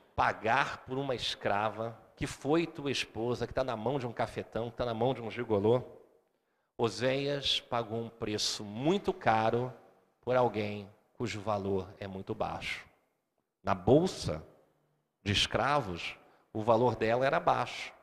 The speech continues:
mas ele paga um valor alto. A ação Gomer, P P, preferencial ao portador, tá lá embaixo. Tá que nem a Petrobras, né, gente? Caiu,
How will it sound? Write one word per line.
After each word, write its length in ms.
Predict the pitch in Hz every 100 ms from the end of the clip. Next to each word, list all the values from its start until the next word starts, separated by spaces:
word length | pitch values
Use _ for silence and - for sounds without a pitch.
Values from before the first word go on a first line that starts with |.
| _
mas 140 | - 92
ele 120 | 95
paga 300 | - 95 95
um 100 | 104
valor 340 | 104 95 113
alto. 320 | 104 104 98 117
A 100 | 117
ação 500 | - - 160 202 170
Gomer, 540 | 135 190 190 127 -
P 140 | -
P, 280 | - 147 175
preferencial 920 | - - - 135 - 123 117 135 131 120
ao 80 |
portador, 760 | 107 123 110 120 135 190 - -
tá 140 | - 139
lá 180 | 131
embaixo. 540 | 170 208 139 107 - 90 - - _ _ _
Tá 100 | -
que 120 | 95 113
nem 100 | 165
a 60 |
Petrobras, 560 | 185 180 170 123 85 82
né, 100 | 98
gente? 220 | 82 -
Caiu, 400 | - 117 98 87